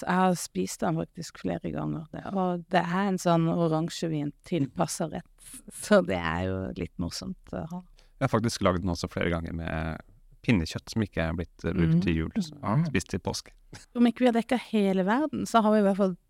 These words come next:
Speaker 1: dekket nesten hele Middelhavet.
Speaker 3: Du, vi kan jo fortelle om den franske maten, kanskje, også.
Speaker 1: Ja, ja, ja.
Speaker 3: Ehm, boulanger,
Speaker 1: Ok.
Speaker 3: altså bakt gjerne med poteter som er høvlet i tynne skiver.
Speaker 1: Mm.
Speaker 3: Så kan du bake hele skulderen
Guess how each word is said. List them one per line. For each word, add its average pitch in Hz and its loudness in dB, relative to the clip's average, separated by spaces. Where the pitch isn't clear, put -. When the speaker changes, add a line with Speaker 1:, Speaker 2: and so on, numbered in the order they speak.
Speaker 1:
dekket 190 -4
nesten 196 -6
hele 170 -18
Middelhavet. 202 -4
Speaker 3:
Du, 113 4
vi 110 6
kan 107 4
jo 87 2
fortelle - 2
om 131 8
den 104 2
franske 107 0
maten, 87 0
kanskje, - -20
også. - -20
Speaker 1:
Ja, 220 6
ja, 196 4
ja. 208 0
Speaker 3:
Ehm, 95 2
boulanger, 98 2
Speaker 1:
Ok. 202 0
Speaker 3:
altså 110 2
bakt - -2
gjerne 98 4
med 85 0
poteter - 0
som 80 -4
er 82 -2
høvlet 90 0
i 92 -2
tynne 85 -2
skiver. 87 -2
Speaker 1:
Mm. 208 -20
Speaker 3:
Så 190 -18
kan 101 2
du 95 4
bake 92 2
hele 92 2
skulderen 80 0